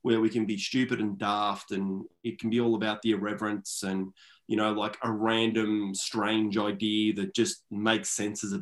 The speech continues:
beer from a pop culture reference. Um, you know, like, let's do a,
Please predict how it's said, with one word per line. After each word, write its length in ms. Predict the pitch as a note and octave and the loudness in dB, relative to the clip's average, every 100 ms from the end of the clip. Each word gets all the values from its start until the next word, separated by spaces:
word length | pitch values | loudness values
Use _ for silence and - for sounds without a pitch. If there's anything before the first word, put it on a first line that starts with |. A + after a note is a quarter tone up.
| - | -2
beer 400 | G#2+ G2+ G2+ G2 _ _ | 0 2 0 -4 _ _
from 160 | - G2+ | -10 -6
a 40 | |
pop 280 | G2 A2 F#2+ | -4 -4 -6
culture 300 | - G#2 G#2+ | -4 -6 -4
reference. 520 | G#2+ G#2 A#2 A2 - - _ _ _ - | -6 -4 -4 -6 -8 -16 _ _ _ -4
Um, 480 | G2 G2 G2 F#2+ F2 _ _ _ _ _ - | 0 0 0 -2 -6 _ _ _ _ _ -2
you 80 | |
know, 160 | A#2+ G2+ | 0 2
like, 320 | A2 F#2+ F#2+ - _ _ - | 0 0 -2 -10 _ _ -12
let's 420 | A2+ A2+ G#2+ - | -2 -2 -2 -6
do 500 | - A2+ G#2 G#2 G2 - | -4 -2 -2 -2 -6 -4
a, 260 | G#2+ G2 | -4 -2